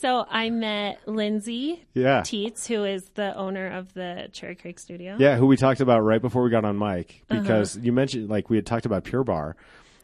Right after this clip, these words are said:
Speaker 2: and, uh, I met her, I, and I'd heard her name forever because she was in the same class as my wife at her high school.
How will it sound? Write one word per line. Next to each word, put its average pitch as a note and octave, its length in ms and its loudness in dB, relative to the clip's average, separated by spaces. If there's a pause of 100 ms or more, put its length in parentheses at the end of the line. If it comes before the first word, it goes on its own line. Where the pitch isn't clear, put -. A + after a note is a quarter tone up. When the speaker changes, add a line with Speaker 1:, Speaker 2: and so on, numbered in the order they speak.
(100)
Speaker 2:
and, G#2 420 0
uh, F2+ 440 -4 (760)
I B2+ 280 0
met A#2 420 0
her, G2+ 500 0
I, A#2 260 0
and A2+ 180 0
I'd A2 140 0
heard C3 220 0
her A#2 140 -2
name G#2+ 240 -2
forever G2 380 -4
because F#2 280 -8
she - 120 -8
was F#2+ 100 -2
in G2 60 -8
the F#2+ 60 -8
same G2 200 -6
class F2 600 -8
as F2 200 -8
my E2+ 140 -8
wife E2+ 520 -6 (300)
at G2 180 -4
her F#2 140 -2
high G2+ 180 -4
school. D#2+ 360 -14